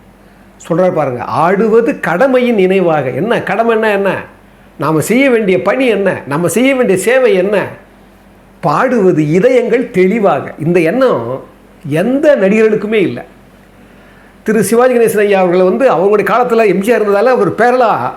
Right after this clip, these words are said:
அவர் சொல்லாமலேயே அவருடைய ஈக்குவலா இருந்தார். எம் ஜி ஆருக்கு ஈக்குவலா அவருடைய பாடல்கள்லாம் அப்படி தான் இருந்தது. ஏன்னா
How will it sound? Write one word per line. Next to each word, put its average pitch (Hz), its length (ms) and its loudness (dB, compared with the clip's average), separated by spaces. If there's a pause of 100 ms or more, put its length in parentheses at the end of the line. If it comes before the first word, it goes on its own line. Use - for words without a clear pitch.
அவர் 160 200 -4
சொல்லாமலேயே 269 680 2
அவருடைய 214 580 2
ஈக்குவலா 262 420 0
இருந்தார். 175 300 0
எம் 147 120 -2
ஜி 175 100 0
ஆருக்கு 160 260 -2
ஈக்குவலா 196 320 0
அவருடைய 139 200 -2
பாடல்கள்லாம் 180 440 0
அப்படி 156 140 -6
தான் 160 120 -2
இருந்தது. 151 300 -6 (640)
ஏன்னா 269 280 2